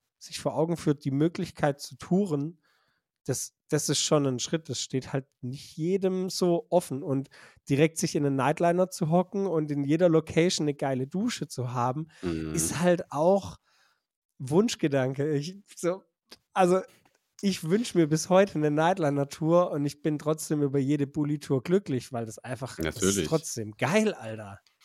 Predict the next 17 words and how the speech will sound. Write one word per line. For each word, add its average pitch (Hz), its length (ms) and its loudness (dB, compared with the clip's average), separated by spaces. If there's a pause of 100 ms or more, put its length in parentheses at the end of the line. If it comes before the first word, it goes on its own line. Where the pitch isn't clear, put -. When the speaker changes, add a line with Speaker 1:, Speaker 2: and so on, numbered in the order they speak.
(340)
Speaker 2:
Das 95 180 2
ist 143 140 4
halt 123 120 10
auch 92 120 2
Erfahrung, 117 540 2
die 87 100 0
du 82 120 -4
machst, 80 400 -4
ne? 95 220 2
Das 127 180 2
Speaker 1:
Ja. - 0 -
Speaker 2:
ist 110 160 -4
halt, 92 440 0
äh, 82 640 -2
ein 87 240 -2
anderes, 98 800 -2 (520)
äh, 80 140 -8